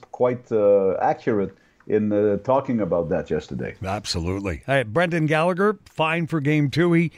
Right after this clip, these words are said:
Speaker 2: he basically cut his head is what it comes down to, eh? There's no, he doesn't have
Speaker 1: Oh.
Speaker 2: to follow any, uh, protocol for, uh, for concussion or anything like that?
Speaker 1: Not so far, Pete. Uh, um, as a matter of fact, from Luke Richardson's mouth yesterday,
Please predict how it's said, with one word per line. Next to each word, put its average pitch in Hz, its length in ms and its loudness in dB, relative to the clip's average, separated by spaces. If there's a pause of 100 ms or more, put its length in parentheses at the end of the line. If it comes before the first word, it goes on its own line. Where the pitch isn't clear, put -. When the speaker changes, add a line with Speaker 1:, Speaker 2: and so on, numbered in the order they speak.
(120)
Speaker 2:
he 214 100 0
basically 190 460 0
cut 147 220 -2
his 120 160 -2
head 78 280 -2
is 78 140 -8
what 87 140 -2
it - 80 -10
comes 71 240 -6
down 62 260 -8
to, - 200 -12
eh? 123 120 -2
There's 127 260 -2
no, 135 180 0
he 120 100 -2
doesn't 127 200 2
have 107 100 4
Speaker 1:
Oh. 90 60 2
Speaker 2:
to 98 60 -4
follow 123 320 -2
any, 101 260 -2
uh, 87 80 -2
protocol 117 560 0
for, 95 360 0
uh, 82 80 -2
for 98 160 -6
concussion 95 580 -4
or 131 100 0
anything 147 340 -2
like 147 180 0
that? 170 200 -6 (720)
Speaker 1:
Not 135 220 2
so 131 180 0
far, 147 300 2
Pete. 117 320 -6
Uh, 107 640 4 (160)
um, 104 140 -2
as 110 160 0
a 120 60 2
matter 135 260 2
of 120 100 2
fact, 143 240 0
from 117 240 0
Luke 123 260 0
Richardson's 123 680 0
mouth 123 340 0
yesterday, 110 640 0